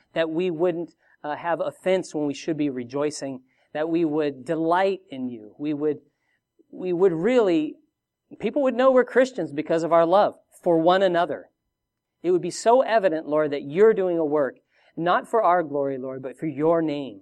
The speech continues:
and the glory of it. We ask, Lord, that you would be pleased through this fellowship, through the body of Christ, spread throughout the world. Lord, we may be scattered at times, but we know that you,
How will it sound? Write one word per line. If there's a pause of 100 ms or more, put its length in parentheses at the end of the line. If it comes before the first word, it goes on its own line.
and
the
glory
of
it. (320)
We
ask,
Lord,
that
you
would
be
pleased (200)
through
this
fellowship, (400)
through
the
body
of
Christ,
spread
throughout
the
world. (340)
Lord,
we
may
be
scattered
at
times,
but
we
know
that
you,